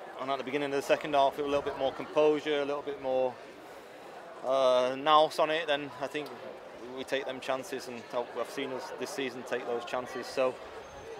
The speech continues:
obviously we're disappointed, you know, we, we wanted to get,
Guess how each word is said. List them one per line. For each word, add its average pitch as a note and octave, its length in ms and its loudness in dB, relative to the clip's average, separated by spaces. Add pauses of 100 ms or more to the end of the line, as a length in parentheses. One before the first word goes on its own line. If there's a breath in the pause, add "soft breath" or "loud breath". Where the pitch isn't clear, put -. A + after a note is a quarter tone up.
obviously D#3 260 0
we're D3+ 80 4
disappointed, C3+ 600 0
you B2 80 -6
know, B2 160 0
we, B2 140 -2 (180)
we B2 80 -6
wanted B2+ 220 -2
to C3 80 -4
get, C3 140 -2